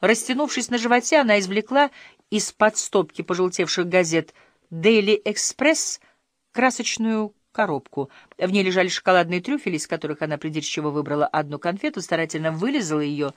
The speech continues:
языком и медленно положила в рот. Сосредоточенно работая челюстями, она разжевала конфету и издала громкий стон фальшивого удовольствия.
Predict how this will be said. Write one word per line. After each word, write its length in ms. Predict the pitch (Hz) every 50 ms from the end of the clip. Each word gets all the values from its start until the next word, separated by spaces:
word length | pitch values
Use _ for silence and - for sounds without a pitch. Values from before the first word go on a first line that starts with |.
| - - - - -
языком 600 | - 165 175 180 151 175 170 - - 147 143 135 - - - - -
и 120 | - 175 175
медленно 460 | 170 175 185 185 165 170 170 170 160
положила 460 | - - 156 160 156 143 147 147 147
в 80 | 139 139
рот. 240 | 131 131 123 - _ - - _
Сосредоточенно 720 | _ - - 196 - 208 190 196 190 185 190 - - 175 175
работая 400 | 180 180 175 170 170 170 175 165
челюстями, 680 | - - 240 247 220 196 - - - 170 156 156 143 - - - - _
она 240 | 170 180 185 185
разжевала 460 | 180 190 175 160 190 185 180 175 170 175
конфету 480 | - 190 175 175 - - 254 247 -
и 340 | 185 - - 202 - - 202
издала 360 | 190 165 160 190 185 180 175
громкий 400 | 180 165 196 226 226 220 - 214
стон 300 | 190 - - 202 190 185
фальшивого 580 | 180 - 180 165 - - - 170 160 151 143 151
удовольствия. 760 | 151 143 151 139 127 123 127 113 - - - 127 131 127 123